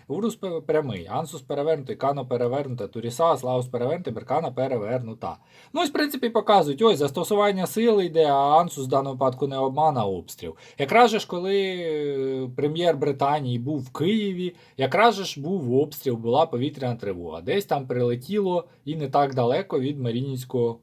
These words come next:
палацу, де, власне, те все відбувалось. Ну, ось вам реакція Росії. А, ну що, ну, дурість.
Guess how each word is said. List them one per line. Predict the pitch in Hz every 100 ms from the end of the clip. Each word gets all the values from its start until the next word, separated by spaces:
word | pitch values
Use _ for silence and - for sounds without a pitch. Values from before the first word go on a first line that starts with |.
| _
палацу, | 110 95 80 - - 95 _
де, | 95 110
власне, | 104 104 - 98
те | 98
все | - 95
відбувалось. | 90 90 87 76 73 78 - _
Ну, | 131 151
ось | 175 175
вам | 147
реакція | 123 113 123 - 110 107
Росії. | 104 - 80 76 78 _ - - - - - -
А, | 143 147 165 175
ну | 247
що, | 254 180 139 120 - -
ну, | 139 285
дурість. | 180 147 135 117 101 -